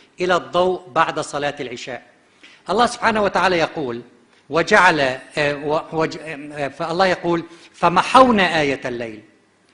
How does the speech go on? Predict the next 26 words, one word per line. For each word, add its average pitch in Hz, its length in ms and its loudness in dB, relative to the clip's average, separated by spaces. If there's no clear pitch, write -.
وجعلنا 165 720 0
آية 151 220 -2
النهار 131 460 -6
مبصرة". 117 480 -14
الله 180 420 2
محى 180 520 4
آية 151 240 0
الليل، 127 480 -6
نحن 180 300 -2
بأخطائنا 170 640 -4
الكثيرة 135 600 -6
جعلنا 185 560 -2
آية 175 240 0
الليل 151 440 -4
مبصرة 165 560 -4
أكثر 160 300 -6
من 139 140 -6
آية 139 220 -6
النهار. 110 420 -12
آباؤنا 226 520 4
وأجدادنا 196 640 2
الذين 165 400 -2
تعرضوا 175 500 2
إلى 156 120 -4
ضوء 170 280 -4
القمر 139 500 -6